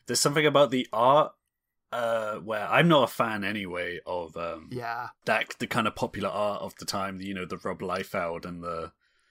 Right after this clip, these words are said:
Speaker 2: Mm-hmm.
Speaker 1: and that kind of thing. But, um, <laughs> also there's, um, th-, for some reason they, they take the opposite approach of,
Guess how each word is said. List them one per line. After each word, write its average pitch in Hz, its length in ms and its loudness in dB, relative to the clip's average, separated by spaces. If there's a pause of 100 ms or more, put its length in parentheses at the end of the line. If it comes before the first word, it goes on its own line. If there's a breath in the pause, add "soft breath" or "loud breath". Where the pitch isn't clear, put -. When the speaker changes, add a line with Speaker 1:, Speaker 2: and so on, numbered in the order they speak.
Speaker 2:
Mm-hmm. 123 320 -10
Speaker 1:
and 92 140 -6
that 92 180 -4
kind 92 240 -4
of 82 80 -8
thing. 90 360 -6
But, 90 360 -2
um, 87 480 0
<laughs> - 40 -14
also 113 420 2
there's, 92 340 0
um, 87 420 -2 (140)
th-, 120 140 -4
for 143 140 -2
some 151 260 4
reason 131 240 4
they, 127 160 8
they 139 180 2
take 147 220 2
the 139 180 0
opposite 139 480 4
approach 139 440 2
of, 127 200 2